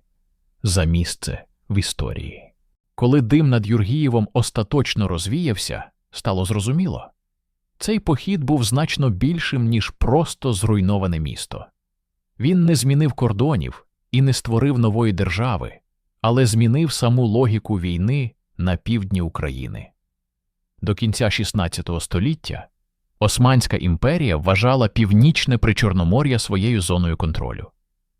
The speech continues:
Тут діяли ярмарки, гарнізони, митниці, каравани. Зима гарантувала безпеку. У цю пору року війська не рухалися,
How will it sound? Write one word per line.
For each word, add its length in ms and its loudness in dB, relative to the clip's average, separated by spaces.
Тут 220 0
діяли 360 2
ярмарки, 580 0
гарнізони, 720 0
митниці, 680 0
каравани. 600 -4
Зима 380 4
гарантувала 560 4
безпеку. 600 -2
У 120 2
цю 160 2
пору 260 2
року 280 2
війська 340 2
не 120 4
рухалися, 640 -2